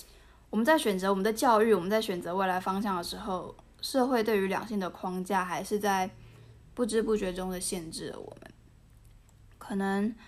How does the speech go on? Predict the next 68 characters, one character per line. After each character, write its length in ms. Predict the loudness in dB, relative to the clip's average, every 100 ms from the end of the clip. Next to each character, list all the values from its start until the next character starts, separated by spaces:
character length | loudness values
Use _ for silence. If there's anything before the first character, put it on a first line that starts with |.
| -20 -20 -20 -4
在 160 | -2 0
作 180 | 0
家 140 | 0 0
那 80 | 0
个 100 | 0
年 240 | -2 -2
代， 420 | 0 2 0 -6 -6
女 160 | 0 0
子 180 | 2 2
无 100 | 2
才 220 | 2 2
便 180 | 4 2
是 160 | 2
德 220 | 0 2 0
也 120 | -2
是 120 | -4 2
有 100 | 2
默 160 | 4 4
默 220 | 2 0
影 180 | 0 -2
响 180 | -4 -4
一 60 |
个 100 | -4
人 160 | -4 -6
嘛， 280 | -6 -4 -4
我 100 | -6
不 100 | -4
晓 220 | -4 -4
得 220 | -8 -10
欸。 180 | -10 -12 -16 -20 -20 -20 -4
但 440 | 2 4 4 0 -4 -8 -20 -4
在 200 | 2 4
这 100 | 4
个 140 | 4
故 120 | 4 2
事 140 | 2
里 80 | 0
面， 140 | 0
作 140 | 2 4
家 180 | 4
他 100 | 2
没 100 | 2
有 120 | 0 0
写 160 | -4
到 220 | -4 -4 -6
姐 100 | -8
姐 100 | -4
放 220 | -2 -2
弃 140 | -2
了 80 | -4
高 180 | -4 -4
中 160 | -4
之 80 | -6
后， 220 | -8 -10
姐 80 | -10
姐 120 | -10
的 80 | -8
心 240 | -6 -4 -4
情， 280 | -6 -10
他 100 | -8
没 80 | -8
有 80 | -8
写 140 | -8
到 120 | -8 -6
家 140 | -4
人 80 | -2
的 60 | -4
反 220 | -6